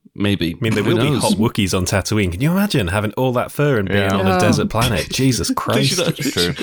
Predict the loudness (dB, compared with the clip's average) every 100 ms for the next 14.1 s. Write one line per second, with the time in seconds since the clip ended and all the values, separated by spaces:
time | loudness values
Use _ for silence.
0 | -6 -4 -4 -2 -2 0 -2 0 0 0
1 | 0 -2 0 0 0 -2 -4 -2 -2 -2
2 | -2 -4 0 2 2 2 2 2 2 2
3 | 0 0 -2 -2 0 0 0 -2 0 2
4 | 2 2 0 0 -2 -2 0 0 2 2
5 | 0 -4 -2 0 2 2 2 2 2 2
6 | 0 0 0 -2 -6 -2 0 0 0 0
7 | 0 0 -2 -6 -16 -2 -2 0 0 0
8 | -2 -4 -2 -2 0 0 0 0 0 -2
9 | -2 -2 -4 -2 0 2 0 -2 -4 0
10 | 0 0 0 0 0 0 0 0 0 0
11 | 0 0 2 2 0 0 0 0 -2 -4
12 | -6 -2 0 0 2 0 2 2 2 0
13 | 0 2 2 2 0 0 -2 -2 -2 0